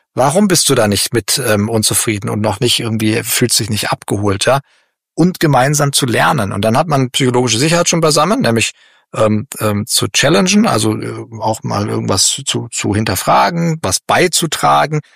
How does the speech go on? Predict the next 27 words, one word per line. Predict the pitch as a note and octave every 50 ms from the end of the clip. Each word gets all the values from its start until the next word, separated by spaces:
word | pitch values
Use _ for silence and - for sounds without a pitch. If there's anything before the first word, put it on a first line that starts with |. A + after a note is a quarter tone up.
| _ _ -
zu | - - A2+
lernen | G2 G2 G2 G2+ G#2 A2 B2+ D3+ D#3+ E3+ E3+ -
und | D#3+ C#3 B2+ -
sich | B2 A2 -
inkludiert | A2 G2+ G2 G2+ F2+ - D#3 F#3 -
zu | - - F#3
fühlen, | - - F#3+ G#3 C4 C#4+ C4+ _ _ -
ja? | B2+ C#3+ A3 - _ _ _ _ _ _ _ _ _ _ -
Und | - F3 G#3+ A3+ - - -
gleichzeitig | C#3+ B2+ B2+ F3 F#3+ - - G3 F#3 F#3+ - -
hat | D#3+ - -
man | D#3 C#3
selber, | A#2+ C3+ F3+ F#3+ G3+
ein, | F#3 E3 D3+ E3+ - -
wenn | D3+ C#3 C#3+
man | D3+ C#3+ C#3+
in | C3 B2+
einem, | C3 C3+ - - _ -
und | - A#2+ A2+
es | G#2+ - -
ist | - -
unabhängig | - B2 B2+ A2+ - - B2+ A#2+ -
jetzt | A2+ - -
von | - - B2 G#2+ G#2
wo | A2+ B2
man | A#2 A#2+ A#2
arbeitet, | - - G#3+ - B2 - - E3 -